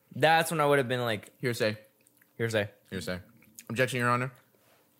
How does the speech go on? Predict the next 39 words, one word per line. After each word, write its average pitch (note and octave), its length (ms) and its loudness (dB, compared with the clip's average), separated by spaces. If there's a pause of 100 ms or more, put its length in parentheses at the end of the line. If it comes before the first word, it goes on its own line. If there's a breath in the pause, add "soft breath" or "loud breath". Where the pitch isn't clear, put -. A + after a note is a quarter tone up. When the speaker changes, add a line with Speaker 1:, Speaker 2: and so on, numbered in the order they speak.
(360)
Speaker 1:
Or D#3+ 220 6
Speaker 2:
I'm D#3 60 6
Speaker 1:
like, D#3 80 6
Speaker 2:
just D3+ 80 0
about B2+ 180 6
to A#2 60 0
do B2+ 40 2
that A2+ 140 2
to F#2 80 -10
people F#2+ 220 -8
now. F#2 180 -8 (100)
Speaker 1:
when D#3+ 200 2
he's E3 200 2
like, F#3+ 160 6
a-, C#3 300 2
he C3 320 -6
asks E3+ 280 2
him G#3 120 0
a F#3 80 4
question F3 400 2
and C3 60 0
he's C#3+ 120 0
about C#3 220 2
to, - 80 -4
he's C#3 160 -2
like D3 160 2
about A#2 280 2
to B2 80 -4
reply A2 360 0
and G2+ 160 -2
like G2 160 -6
replying, G#2 480 -6 (340 soft breath)
and B2 60 -6
he B2 60 0
just A2 140 -4
cuts - 160 -6
him A2+ 80 -6
off. F#2+ 140 -14 (220)
Speaker 2:
Objection. A2+ 400 -4